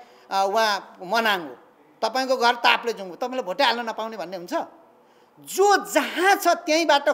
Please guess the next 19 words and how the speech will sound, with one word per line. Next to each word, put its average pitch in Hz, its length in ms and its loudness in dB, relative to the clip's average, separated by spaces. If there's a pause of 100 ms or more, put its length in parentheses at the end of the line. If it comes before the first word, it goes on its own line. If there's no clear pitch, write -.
(140)
कम्तीमा 285 380 -2
पनि 285 220 -4
समानुपातिक 294 1300 -2
तर्फबाट 233 500 -4
उसले 214 260 -8 (240)
भोट 226 200 -2
हाल्न 208 180 0
पाउने 185 360 -6
कुराको 175 320 -12
ग्यारेन्टी 170 400 -10
गर्ने 196 360 -4
गरी 175 160 -8
कानुन 156 300 -12
बनाउनुपर्छ। 123 460 -20 (400)
कर्मचारीलाई 285 580 6
त 262 80 -4
दिउँ 254 240 0
हामीले 254 300 4
योपल्ट, 226 360 -4